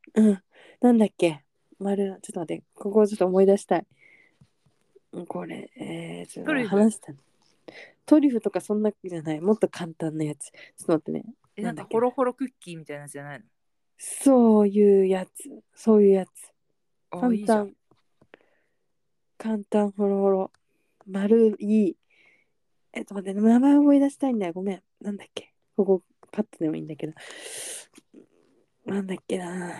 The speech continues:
Speaker 2: え、ホロホロクッキー以外の名前あるの？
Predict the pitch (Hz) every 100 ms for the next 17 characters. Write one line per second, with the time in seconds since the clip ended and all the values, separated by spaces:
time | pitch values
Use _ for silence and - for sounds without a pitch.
0 | 196 - _ _ _ _ _ _ - -
1 | 180 196 202 226 220 214 - 220 208 180
2 | 151 151 156 147 160 151